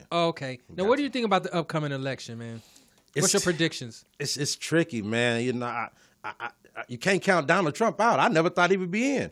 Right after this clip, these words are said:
Speaker 1: Right.
Speaker 2: Here's a motherfucker that said, "Grab a woman by the pussy."
Speaker 1: Yep.
Speaker 2: When you got money, you can do it.
Speaker 1: Mm-hmm.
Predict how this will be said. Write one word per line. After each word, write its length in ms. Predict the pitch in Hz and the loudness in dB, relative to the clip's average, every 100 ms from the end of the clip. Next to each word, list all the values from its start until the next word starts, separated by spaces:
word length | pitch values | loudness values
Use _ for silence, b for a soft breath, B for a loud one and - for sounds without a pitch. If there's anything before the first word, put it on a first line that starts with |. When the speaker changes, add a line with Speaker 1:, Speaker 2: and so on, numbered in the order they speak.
| - | -4
Speaker 1:
Right. 300 | 160 143 - | -4 -4 -4
Speaker 2:
Here's 240 | - 311 226 | 0 0 4
a 20 | |
motherfucker 460 | 240 233 220 202 185 | 4 4 2 0 0
that 60 | |
said, 380 | 175 214 196 143 | 0 2 2 2
"Grab 260 | 180 240 240 | 0 0 0
a 60 | |
woman 260 | 220 220 208 | 0 0 0
by 140 | 190 | 0
the 80 | 208 | 0
pussy." 360 | - 143 - 165 | 0 -2 -2 -14
Speaker 1:
Yep. 340 | 135 139 147 - _ _ | -10 -6 -6 -8 _ _
Speaker 2:
When 180 | 113 147 | -6 0
you 60 | |
got 160 | 165 151 | 4 4
money, 220 | 220 214 | 6 4
you 100 | 175 | 4
can 120 | 151 | 2
do 180 | 147 123 | 4 2
it. 120 | - _ 135 | 0 _ -14
Speaker 1:
Mm-hmm. 500 | 131 131 123 170 | -12 -10 -8 -6